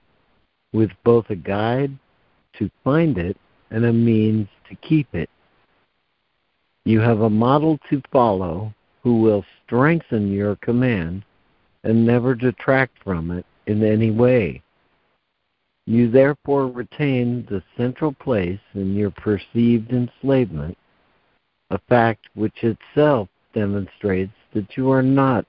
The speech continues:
enslaved. You are in an impossible situation only because you thought it was possible to be in one.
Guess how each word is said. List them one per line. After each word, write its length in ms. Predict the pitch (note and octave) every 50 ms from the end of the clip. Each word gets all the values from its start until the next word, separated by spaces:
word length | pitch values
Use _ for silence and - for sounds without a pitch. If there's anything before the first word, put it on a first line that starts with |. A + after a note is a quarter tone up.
| _
enslaved. 680 | - G2+ G2+ - - - - B2+ B2+ B2 G#2+ E2+ D2 - - _ _ _ _ _ _ _ _ _ _ _ _ _ _ _ _ _ _ _ _ _ _ _ _ _ _ _ _ _ _ _ _ _ _ _ _ _ _ _ _ _ _ _ _ _ _ _ _ _ _ _ _ _ _ _ _ _ _ _ _ _ _ _ _ _ _ -
You 240 | C3 C#3+ E3+ F3 E3+
are 220 | E3 D#3+ D#3+ D#3
in 120 | D3+ D3+ D3+
an 160 | C#3+ C#3 C3+
impossible 840 | B2+ A2+ - - D#3 D#3+ E3 D#3+ - - E3 C#3+ D3 D3 C#3 B2 - - -
situation 1040 | D3+ C#3+ B2 - - C3+ C3 C3 C3 C3 B2 A#2 - - G#2+ F#2+ F#2 G2+ A2 A#2 - _ _
only 400 | - C3 C#3+ D3 D#3 D#3 D#3+ D3+
because 480 | A#2+ A#2+ B2+ - - B2+ A#2+ A2 G#2+ F#2+ -
you 140 | - A#2+ A2+
thought 280 | - - A#2 G#2 G#2
it 40 | A2+
was 220 | A#2 A#2 A#2 A2+ G#2+ _ _
possible 640 | - A#2+ A2 G2 F#2+ - - G#2 F2+ G2+ A2 G#2 -
to 100 | - B2
be 340 | A2+ A2+ C3+ D#3 E3 D#3+ D3+
in 240 | A2+ F#2 D#2+ D2 C#2
one. 280 | C2+ C2+ A#2+ A2+ A#2